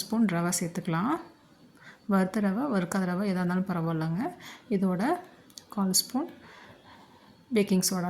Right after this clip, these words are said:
சேர்த்துக்கலாம், சமையல் சோடா சேர்த்துக்கலாம். சேர்த்துட்டு நல்லா மிக்ஸ் பண்ணி விட்டுக்கலாம். நான் வந்து ஏற்கனவே இட்லி மாவுல உப்பு சேர்த்துருக்கனால நான் உப்பு சேர்க்கல. இட்லி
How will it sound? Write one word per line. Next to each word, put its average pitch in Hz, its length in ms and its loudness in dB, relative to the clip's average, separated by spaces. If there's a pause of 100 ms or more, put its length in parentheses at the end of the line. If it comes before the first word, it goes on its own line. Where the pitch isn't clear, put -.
சேர்த்துக்கலாம், 170 540 -4
சமையல் 185 360 2
சோடா 165 260 2
சேர்த்துக்கலாம். 165 440 -2 (120)
சேர்த்துட்டு 208 420 0
நல்லா 180 240 0
மிக்ஸ் 185 180 -2
பண்ணி 180 200 2
விட்டுக்கலாம். 185 380 -2 (420)
நான் 190 180 6
வந்து 196 220 4
ஏற்கனவே 202 400 0
இட்லி 202 240 4
மாவுல 190 280 2
உப்பு 214 140 0 (100)
சேர்த்துருக்கனால 196 580 2
நான் 190 140 2
உப்பு 196 140 -2 (100)
சேர்க்கல. 180 380 0 (600)
இட்லி 226 200 4